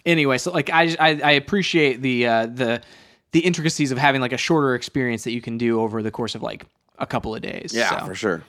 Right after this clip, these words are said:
Speaker 1: yeah. But
Speaker 2: What have you been up to this week?
Speaker 1: so I've, this week I've been, uh, I've been, been kind of wrapping up my, um, initial kind of Forza Horizon three stuff where I'm, like,
Speaker 2: Mm.
Speaker 1: trying to ch-, tick
Speaker 2: Wait,
Speaker 1: everything
Speaker 2: you're
Speaker 1: off the
Speaker 2: almost
Speaker 1: map.
Speaker 2: done?
Speaker 1: I'm not almost done with it, but I've, I've, I've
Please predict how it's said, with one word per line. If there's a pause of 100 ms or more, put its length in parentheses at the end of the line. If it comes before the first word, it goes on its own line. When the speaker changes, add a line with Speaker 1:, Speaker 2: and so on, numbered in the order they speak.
Speaker 1:
yeah. (960)
But (140)
Speaker 2:
What
have
you
been
up
to
this
week?
Speaker 1:
so
I've,
this
week
I've
been,
uh,
I've
been,
been
kind
of
wrapping
up (100)
my,
um, (640)
initial
kind
of
Forza
Horizon
three
stuff
where
I'm,
like,
Speaker 2:
Mm.
Speaker 1:
trying
to
ch-,
tick
Speaker 2:
Wait,
Speaker 1:
everything
Speaker 2:
you're
Speaker 1:
off
the
Speaker 2:
almost
Speaker 1:
map.
Speaker 2:
done? (220)
Speaker 1:
I'm
not
almost
done
with
it,
but
I've,
I've,
I've